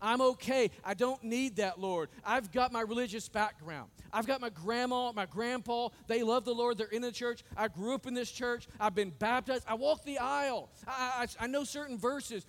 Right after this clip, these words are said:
Whatever pedigree we want to lay out there, we hold on to that rather than saying,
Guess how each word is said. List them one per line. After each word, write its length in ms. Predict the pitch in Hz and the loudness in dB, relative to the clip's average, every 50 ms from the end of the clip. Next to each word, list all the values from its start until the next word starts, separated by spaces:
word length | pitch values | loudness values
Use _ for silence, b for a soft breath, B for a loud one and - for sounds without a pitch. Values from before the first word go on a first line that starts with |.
| B B | B B
Whatever 480 | - 190 220 254 285 302 240 311 311 277 | -6 -2 2 4 4 4 4 2 -4 -4
pedigree 520 | 202 - - 262 262 285 269 226 277 277 | -4 -2 0 2 2 2 0 -2 -4 -4
we 180 | 262 240 269 269 | -2 -2 -2 -2
want 180 | 254 254 247 240 | -2 0 0 0
to 60 | 226 | 2
lay 200 | 220 220 220 233 | 4 4 2 2
out 240 | 247 269 254 - - | 2 0 -2 -4 -6
there, 320 | 214 185 180 196 226 208 B B B | -4 -4 -2 -2 -4 -6 B B B
we 140 | 196 262 240 | -2 -2 -2
hold 440 | 190 104 127 214 254 285 302 311 - - | -2 -4 -4 -2 0 0 0 0 -2 -4
on 160 | 254 269 269 240 | -4 -4 -4 -4
to 60 | 240 | -2
that 300 | 220 226 208 196 202 202 B B B | -2 0 0 0 0 -2 B B B
rather 260 | 190 247 269 269 285 | 2 2 2 2 0
than 220 | 226 202 247 233 208 | -4 -4 -6 -6 -6
saying, 340 | - - 240 233 226 196 | -4 -2 -2 -2 -2 -2